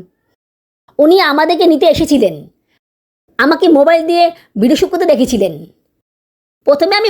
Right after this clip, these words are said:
বুঝতে পারিনি, পরে উনি হাত থেকে মোবাইল নেওয়াতে বুঝতে পারলাম। চুরি করে দাঁড়িয়ে আমাদেরকে দেখছিল। প্রেগন্যান্সির কারণে উনি আমার উপর রেগেছিলেন,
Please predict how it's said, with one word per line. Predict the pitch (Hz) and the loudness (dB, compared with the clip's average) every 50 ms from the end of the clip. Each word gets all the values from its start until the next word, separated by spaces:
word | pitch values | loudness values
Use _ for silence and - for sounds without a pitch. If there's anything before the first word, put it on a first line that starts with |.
| 339 | 0
বুঝতে | 320 247 254 311 | 0 0 0 0
পারিনি, | 254 262 240 214 196 185 170 143 151 - _ _ _ _ _ _ _ _ _ _ _ _ _ _ _ - - | 0 0 0 0 -2 -4 -8 -10 -14 -20 _ _ _ _ _ _ _ _ _ _ _ _ _ _ _ -8 -4
পরে | - 285 285 302 339 359 | -2 0 0 0 0 0
উনি | 403 440 480 359 | 0 0 0 0
হাত | 277 302 294 - | -2 -4 -4 -4
থেকে | 359 339 311 370 392 381 - - _ - | -6 -4 -2 -2 -4 -4 -6 -10 _ -2
মোবাইল | 240 269 302 330 330 | 0 2 2 0 0
নেওয়াতে | 339 339 339 302 302 381 - - _ _ - | 0 0 -2 0 -2 -4 -6 -8 _ _ -2
বুঝতে | 254 320 - - 359 | 0 0 0 0 0
পারলাম। | 349 359 294 262 220 202 190 180 170 - - - - - - _ _ _ _ _ _ _ _ _ _ _ _ _ _ _ _ _ _ - | 0 0 0 2 2 0 0 -2 -4 -6 -8 -10 -12 -14 -20 _ _ _ _ _ _ _ _ _ _ _ _ _ _ _ _ _ _ 0
চুরি | 320 349 381 370 | 2 2 2 2
করে | 453 440 427 | 0 0 0
দাঁড়িয়ে | 359 339 311 330 339 339 339 339 339 - - _ | 0 0 0 0 0 2 2 0 -2 -4 -8 _
আমাদেরকে | 254 269 302 302 359 330 339 339 302 | -4 -2 -2 -2 -2 -2 0 0 0
দেখছিল। | 226 - - 254 226 190 185 170 156 143 _ _ _ _ _ _ _ _ _ _ _ _ _ _ _ _ _ _ _ _ _ _ - | -2 -2 -2 -2 -2 -2 -2 -4 -8 -14 _ _ _ _ _ _ _ _ _ _ _ _ _ _ _ _ _ _ _ _ _ _ 0
প্রেগন্যান্সির | 285 294 302 330 330 - 381 381 320 | 0 0 0 -2 -2 0 0 0 0
কারণে | 370 339 339 339 330 339 349 339 - _ _ _ - | 0 0 0 -2 -4 -4 -6 -8 -10 _ _ _ -2
উনি | 285 349 359 311 269 | 0 0 0 0 0
আমার | 285 311 311 311 | -2 0 0 0
উপর | 349 349 | 0 0
রেগেছিলেন, | 311 277 262 302 - - 262 226 214 185 | 0 2 0 0 0 0 0 0 0 -2